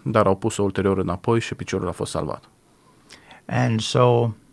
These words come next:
Speaker 2: uh, at that time, God healed him.
Speaker 1: În acel, în acea perioadă, Dumnezeu l-a vindecat.
Speaker 2: But I still hardened my heart.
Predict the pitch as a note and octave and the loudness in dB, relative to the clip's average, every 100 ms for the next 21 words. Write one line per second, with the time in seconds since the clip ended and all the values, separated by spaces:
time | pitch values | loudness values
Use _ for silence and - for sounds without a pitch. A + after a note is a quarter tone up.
0 | _ _ - - A#2+ A#2+ - C#3+ A#2 C3+ | _ _ -14 -8 -6 -4 -6 -6 0 4
1 | D3 - C3+ B2+ C3 C3 B2+ - _ _ | 4 4 4 6 6 6 2 -2 _ _
2 | - - _ - A#2+ A#2+ B2+ C#3 A#2 A#2 | -20 -20 _ -4 4 4 6 4 2 2
3 | C#3+ - - - B2 A#2+ A2 - C#3+ C3+ | -2 -4 -16 -2 0 2 2 2 2 4
4 | B2+ B2 A2+ A2+ A#2 A#2 - D3+ B2+ B2 | 4 2 -2 -4 0 0 2 2 4 4
5 | B2 A#2+ A2+ G2+ B2+ A2+ G2 F2 E2 D#2 | 2 2 0 2 2 2 0 -2 -4 -6
6 | D#2 B2+ B2+ C3+ C3 - D3+ D3 D3 D#3 | 2 6 8 8 6 6 8 10 10 10
7 | D3 C#3 B2+ A2 C#3 B2 | 10 6 6 6 6 6